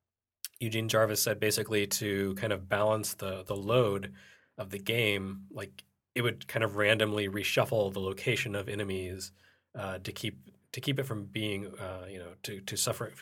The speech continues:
keep it from suffering too much slowdown. So there was this kind of, like, inconsistency about, uh, S-, about Defender, but Sinistar, uh, basically there's this huge space field and you're flying around and, like you said, you're gathering crystals to create a bomb,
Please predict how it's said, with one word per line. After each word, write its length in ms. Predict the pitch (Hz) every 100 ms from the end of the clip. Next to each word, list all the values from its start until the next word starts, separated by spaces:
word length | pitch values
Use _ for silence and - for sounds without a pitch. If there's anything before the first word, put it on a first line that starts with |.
| -
keep 160 | 190
it 80 | 185
from 120 | 135
suffering 360 | - 135 123 107
too 100 | -
much 240 | 98 -
slowdown. 440 | 123 117 95 85 - _ _ _ _ _ _
So 180 | - 139
there 140 | 160
was 160 | 165 139
this 140 | 131
kind 220 | 135 123
of, 100 | 117
like, 460 | 104 101 98 - - -
inconsistency 1000 | 120 117 101 127 - 104 98 - 92 90
about, 640 | 92 95 90 76 - - _ -
uh, 160 | 90 92
S-, 220 | - - -
about 420 | 92 92 87 90
Defender, 520 | 90 - 107 107 90 95
but 120 | 107
Sinistar, 720 | - 190 190 - 107 98 101 - - - - _ _ _
uh, 60 | 139
basically 440 | 135 143 139 127
there's 200 | 117 110
this 200 | 110 - -
huge 320 | - 127 -
space 320 | - 151 151
field 460 | 113 104 98 98 98
and 120 | 107
you're 100 | 101
flying 300 | - 120 117
around 400 | 110 101 101 98
and, 120 | 95
like 140 | 98
you 60 | 98
said, 140 | 107
you're 80 | 101
gathering 380 | 101 107 101 95
crystals 480 | 98 113 110 101 95
to 80 | -
create 220 | 107 92
a 40 |
bomb, 480 | 92 143 117 104